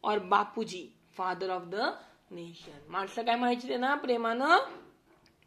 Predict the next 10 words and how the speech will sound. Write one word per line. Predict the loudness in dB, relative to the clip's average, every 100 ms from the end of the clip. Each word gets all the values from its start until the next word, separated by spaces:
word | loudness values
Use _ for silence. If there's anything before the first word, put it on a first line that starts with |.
| -20 _ -2
बापू | 2 2 2 -2 -2 0
or | 4 8 8 6 -4 -14 6
बापूजी. | 8 10 6 6 6 6 2 -6 _ _ _ _ _ _ _ _ _ _ _ _ _ -20 -20 -20 -8 8
Gandhiji | 10 10 8 6 10 8 10
was | 12 10 10
a | 6
man | 6 4 4 2
of | 0 0
iron | 6 8 8 4 -6
will. | -10